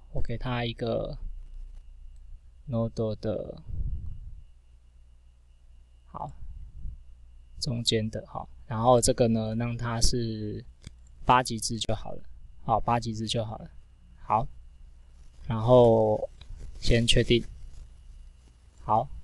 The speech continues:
那它这边会显示基本的一个中文内容。好，我稍微帮它调整一下，好，让它比较靠近一点，好，比较贴近。好，那接着你去复制。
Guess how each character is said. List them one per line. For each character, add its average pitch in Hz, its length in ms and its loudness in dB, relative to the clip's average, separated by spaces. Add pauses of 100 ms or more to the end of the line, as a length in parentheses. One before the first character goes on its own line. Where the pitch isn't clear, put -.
那 135 160 6
它 131 120 6
这 139 120 2
边 135 160 2
会 131 140 4
显 110 200 -2
示 113 320 0 (180)
基 135 180 -2
本 117 180 -2
的 104 140 -4
一 110 40 -10
个 107 320 -6
中 117 220 -2
文 110 120 -2
内 113 180 -2
容。 - 160 -8 (340)
好， 113 140 -14 (580)
我 139 80 -2
稍 135 120 6
微 127 60 8
帮 120 140 6
它 123 60 4
调 117 220 0
整 107 140 -6
一 98 80 -6
下， 113 220 0
好， 101 160 -8
让 113 140 -4
它 117 300 -6 (1120)
比 110 80 -2
较 123 140 6
靠 127 260 6
近 113 200 -4
一 113 80 -4
点， - 200 -10 (120)
好， 110 100 -10
比 107 60 -6
较 110 80 -4
贴 110 240 -8
近。 - 200 -10 (800)
好， 117 260 2 (220)
那 127 540 4 (680)
接 160 160 6
着 156 120 6
你 123 80 2
去 131 120 2
复 135 220 -2
制。 117 280 -2